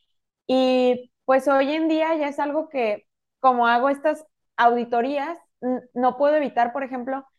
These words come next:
igual entrar a la, a la página web y ver que tengan bien los títulos, cómo tienen la estructura, las U R Ls de la página web, ese tipo de,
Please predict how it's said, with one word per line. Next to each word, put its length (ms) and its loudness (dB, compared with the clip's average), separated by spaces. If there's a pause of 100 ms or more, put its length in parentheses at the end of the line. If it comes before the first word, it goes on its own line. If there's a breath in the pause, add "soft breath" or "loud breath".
(220)
igual 300 6
entrar 340 6
a 80 6
la, 400 4
a 140 0
la 140 0
página 400 -4
web 480 -4
y 140 0
ver 240 6 (400)
que 100 0
tengan 640 -2 (340)
bien 600 -2 (220)
los 300 2
títulos, 920 0
cómo 320 -4
tienen 280 -6
la 80 -2
estructura, 560 0
las 240 -2
U 120 0
R 500 -2
Ls 540 -8 (220)
de 260 2
la 160 2
página 440 -6
web, 420 0 (340)
ese 220 -2
tipo 320 2
de, 460 0